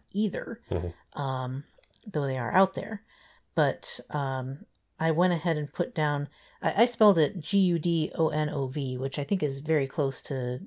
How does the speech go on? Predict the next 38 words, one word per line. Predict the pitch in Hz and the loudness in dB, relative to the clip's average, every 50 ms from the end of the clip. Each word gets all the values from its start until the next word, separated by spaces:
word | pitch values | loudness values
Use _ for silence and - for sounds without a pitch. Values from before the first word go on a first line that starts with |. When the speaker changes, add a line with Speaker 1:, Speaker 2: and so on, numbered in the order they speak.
| - _ _ _ _ _ | -16 _ _ _ _ _
Speaker 1:
you | - 208 - | -8 -8 -8
know, | - - 208 | -8 -8 -12
it's | 196 - - | -14 -16 -20
G | _ - - 175 165 156 - | _ -6 -4 -2 -2 0 4
O | 175 190 190 175 | 6 8 8 8
D | 151 160 143 139 139 143 - _ _ _ _ _ - | 6 4 0 0 -2 -4 -6 _ _ _ _ _ 0
U | 196 202 208 - | 4 4 4 4
N | 151 147 135 131 | 2 0 0 0
O | - 135 131 | -2 -2 -4
V. | 127 123 127 - - 156 | -4 -6 -8 -6 -6 -8
So | - - - 143 135 127 123 120 139 - _ _ _ _ _ _ _ _ _ _ _ - | -8 -6 -4 -2 -2 -2 -2 -4 -6 -8 _ _ _ _ _ _ _ _ _ _ _ -10
I, | 147 - - 170 | -10 -6 -4 -4
I | |
feel | 180 - - 269 254 214 175 | -4 0 4 6 8 8 8
like | 170 151 147 143 - | 8 6 4 4 2
I'll, | 156 135 131 123 123 120 - | 2 2 2 2 0 0 0
I'll | 151 151 139 | -2 -2 -2
get | - - - | -4 -8 -8
credit | - - 233 214 170 - - | -2 2 2 2 2 2 -2
for | - - | -4 -2
that. | 139 131 131 131 - _ _ _ _ _ _ _ _ _ - | -2 0 -2 -2 -4 _ _ _ _ _ _ _ _ _ -12
Um, | - 156 143 139 139 135 135 135 143 147 - _ _ _ _ _ _ _ - | -8 -6 -4 -4 -4 -4 -4 -6 -8 -10 -12 _ _ _ _ _ _ _ -4
but | - 165 | -2 0
I | 160 156 | 2 2
also | 151 160 160 - - 175 151 147 143 143 | 2 2 0 0 0 2 2 2 0 -2
thought, | 139 - 160 143 143 139 - - _ _ _ _ _ _ _ _ _ _ - | -4 -4 -2 -2 -2 -2 -4 -6 _ _ _ _ _ _ _ _ _ _ -8
if | - 156 - | -6 -4 -4
it | 170 - - | -4 -6 -8
turns | - - 254 277 285 254 208 220 | -10 -6 -4 -2 0 0 2 2
out | 220 240 240 196 | 2 2 2 2
that | - 170 | 0 0
it's | 151 - - - - | 0 -2 -6 -10 -18
just | _ - - - 180 170 165 - - _ _ _ | _ -10 -2 2 2 2 2 0 -10 _ _ _
the, | - 143 143 139 - 208 - _ | -6 -6 -4 -4 -6 -8 -14 _
the, | - - - - - - - _ - - - - - - | -10 -8 -8 -10 -14 -18 -20 _ -20 -20 -20 -20 -12 -8
you | 160 | -8
know, | 151 135 - - 170 175 - _ _ _ _ _ _ _ _ _ _ _ _ _ - | -6 -6 -6 -6 -8 -8 -8 _ _ _ _ _ _ _ _ _ _ _ _ _ -6
um, | 151 143 135 131 127 127 123 127 131 151 | -4 -2 -2 -2 -2 -4 -4 -4 -6 -8